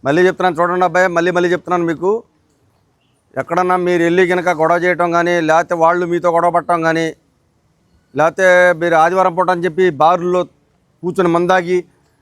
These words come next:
గొడవ చేయటం కానీ, అలాంటివి చేస్తే ఊకొని ముందే చెప్తున్నా, మళ్ళీ చెప్తున్నాను, రోజు ప్రతి వారం చెప్తున్నా మీకు నేను.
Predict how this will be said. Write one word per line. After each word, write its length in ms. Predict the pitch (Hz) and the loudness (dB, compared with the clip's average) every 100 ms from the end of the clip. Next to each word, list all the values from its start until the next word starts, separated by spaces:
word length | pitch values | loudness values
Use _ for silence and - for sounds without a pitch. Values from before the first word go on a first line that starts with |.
| _ | _
గొడవ 240 | 117 156 180 | -6 -2 0
చేయటం 240 | 180 170 175 | 0 0 0
కానీ, 200 | 175 170 165 - _ _ _ _ _ _ _ - | 0 -2 -4 -10 _ _ _ _ _ _ _ -2
అలాంటివి 380 | 156 185 185 175 | 0 0 -2 -2
చేస్తే 220 | 170 202 175 | -2 0 0
ఊకొని 240 | 165 180 170 | 0 -2 -2
ముందే 140 | 170 175 | -2 -2
చెప్తున్నా, 240 | 160 170 160 | -2 -4 -2
మళ్ళీ 140 | 160 170 175 | 0 0 -2
చెప్తున్నాను, 320 | 175 175 147 170 | -2 -4 0 2
రోజు 240 | 196 190 - | 2 0 -4
ప్రతి 240 | 160 - 180 156 | -6 -6 -2 2
వారం 240 | 196 202 | 2 0
చెప్తున్నా 220 | 185 180 175 | -2 -2 -4
మీకు 200 | 151 151 | -4 -6
నేను. 160 | 135 | -8